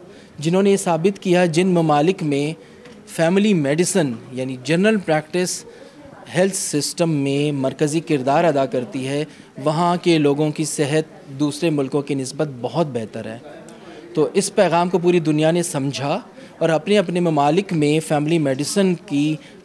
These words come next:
तालीम मुहैया की और family physicians को अपने सेहत के निज़ाम में मरकज़ी हैसियत दी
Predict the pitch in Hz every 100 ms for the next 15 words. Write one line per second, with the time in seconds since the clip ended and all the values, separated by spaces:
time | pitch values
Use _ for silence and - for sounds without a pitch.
0 | - 165 143 156 190 175 139 131 127 123
1 | 127 110 - - - - - - 180 226
2 | - 165 165 170 151 156 185 180 - 156
3 | 151 160 170 - - - - 131 160 147
4 | 160 180 - 160 151 139 156 160 170 139
5 | 147 175 170 185 147 131 - 139 123 127